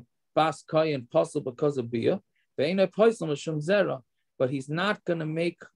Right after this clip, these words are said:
her pasel because of kids. Like again,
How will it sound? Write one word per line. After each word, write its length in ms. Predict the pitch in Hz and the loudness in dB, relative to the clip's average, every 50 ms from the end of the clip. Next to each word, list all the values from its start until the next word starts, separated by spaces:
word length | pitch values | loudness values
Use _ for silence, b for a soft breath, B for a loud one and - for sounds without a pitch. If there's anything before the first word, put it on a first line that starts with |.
| _ _ _ _ _ _ _ _ - | _ _ _ _ _ _ _ _ 0
her 140 | 156 151 143 | 2 2 2
pasel 720 | 147 - - - 180 208 196 - - 147 143 147 151 151 - _ _ _ _ _ _ _ | 2 0 2 4 4 4 2 0 -2 -2 -2 -2 -4 -8 -12 _ _ _ _ _ _ _
because 460 | 113 117 - - 170 165 160 151 151 | -6 -6 0 4 4 4 4 2 -2
of 260 | - 156 156 139 - | -4 -2 -4 -4 -4
kids. 400 | - - 190 170 123 107 - - - | -2 0 2 2 2 0 -6 -10 -8
Like 200 | 117 131 123 - | -8 -6 -6 -6
again, 420 | 139 143 165 165 135 110 101 - | -2 0 0 0 0 -2 -6 -10